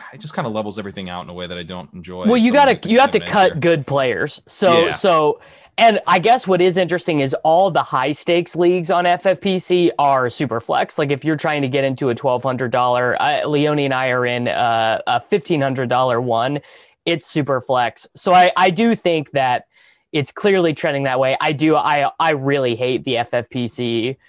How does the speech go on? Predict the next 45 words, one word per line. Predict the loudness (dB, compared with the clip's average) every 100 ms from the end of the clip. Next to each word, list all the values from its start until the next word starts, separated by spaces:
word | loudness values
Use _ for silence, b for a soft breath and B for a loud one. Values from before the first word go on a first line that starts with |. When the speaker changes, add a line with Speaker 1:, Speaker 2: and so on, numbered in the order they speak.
| b b
Speaker 2:
roster | -2 -2 -2 -4 -2 -2 -4
cut | -6 -4
Speaker 1:
Yeah. | -2
Speaker 2:
down. | -2 -2 -4 _ -8
Um, | -2 -2 -2 -4
it, | -4 -2
and | 0 0
it |
makes | 0 -4 -4
the | -6
picks | -2 -4 -4 -4
less | -4 0
valuable. | 2 2 2 2 0 -2 B B
So, | -4 0
like, | 2 0 -4
a | -6
second | -2 -4 -2 0
round | 0 -2 0
pick, | 0 0
a | -2
future | -4 -4 -2 -2
second | -2 -2 -2 -2
round | -2 -2
pick | -2 -2 -2
in | -4 -2
one | -2
of | -2
these | -4 -2
best | -2 -2 0
ball | 0 0
leagues | 0 -2 -2 -2
where | -2
we | 0
have | -4
thirty | -2 0 0
man | 0 -2 0
rosters | 0 0 0 -2 -2 -4 B B B
and | -2
we | -2
start, | -2 0 0 2 -2 b b b
um, | -2 -2 0
eleven | 0 0 0 -2 -2
players, | -2 0 -2 -4
two | -8 -6
quarterbacks. | -2 -2 0 -2 -4 -8 -20